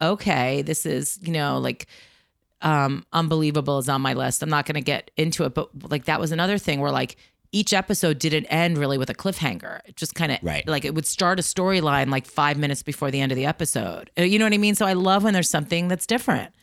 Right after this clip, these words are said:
Speaker 2: And that was what made this show special to me, and that's why I put it on my list. 'Cause it was, it had that little tweak to make it different. And it's so hard,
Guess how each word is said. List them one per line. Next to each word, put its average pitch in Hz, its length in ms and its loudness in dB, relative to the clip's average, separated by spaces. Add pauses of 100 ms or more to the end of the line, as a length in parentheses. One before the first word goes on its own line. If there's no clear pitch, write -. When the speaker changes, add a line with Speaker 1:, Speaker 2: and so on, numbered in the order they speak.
(260)
Speaker 2:
And 101 160 0
that 110 240 2 (300)
was 104 240 -2
what 98 280 -4
made 95 360 -4
this 95 120 0
show 90 580 0 (440)
special 104 380 -2
to 123 120 2
me, 143 120 4
and 117 80 2
that's 101 160 2
why 101 140 2
I - 20 2
put 101 160 0
it 92 80 0
on 85 100 0
my 80 100 -4
list. 76 300 -10 (300)
'Cause 135 300 0
it 123 60 2
was, 104 400 2
it 104 120 0
had 107 300 2
that 101 320 2 (460)
little 117 340 2 (240)
tweak - 400 -2
to 98 100 -2
make 117 220 2
it 113 100 -2
different. 117 460 0
And 104 140 2
it's 113 160 0
so 127 240 2
hard, 110 500 2